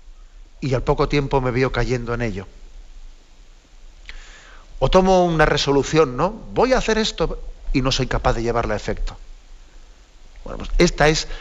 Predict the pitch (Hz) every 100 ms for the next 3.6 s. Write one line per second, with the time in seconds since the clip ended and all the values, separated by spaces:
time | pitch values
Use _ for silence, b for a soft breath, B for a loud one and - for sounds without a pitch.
0 | B 135 120 127 - 131 120 - 123 120
1 | 131 123 - 123 123 123 110 - 254 117
2 | 113 226 233 - 120 110 110 135 123 -
3 | 113 113 127 117 101 101